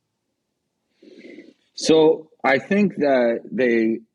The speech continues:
starting lineup is gonna be better than ever just because they're all young players and they're all getting better. And,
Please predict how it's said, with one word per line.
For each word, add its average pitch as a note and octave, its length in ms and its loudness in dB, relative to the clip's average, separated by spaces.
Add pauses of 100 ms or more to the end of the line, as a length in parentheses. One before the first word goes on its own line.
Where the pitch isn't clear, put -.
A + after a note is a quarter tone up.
starting C3 420 0
lineup A2+ 500 -4
is F#2+ 160 -6
gonna G#2 180 -4
be G2 160 -2
better G2 320 -2
than F#2 140 -6
ever F#2 320 -4
just F#2+ 240 -8
because F#2 420 -4
they're F#2+ 200 -2
all F#2+ 140 -2
young F#2 260 -4
players F#2+ 320 -2
and F#2 100 -4
they're F2+ 120 -4
all F#2 140 -2
getting F2+ 300 -4
better. F2+ 380 -2
And, E2 380 -8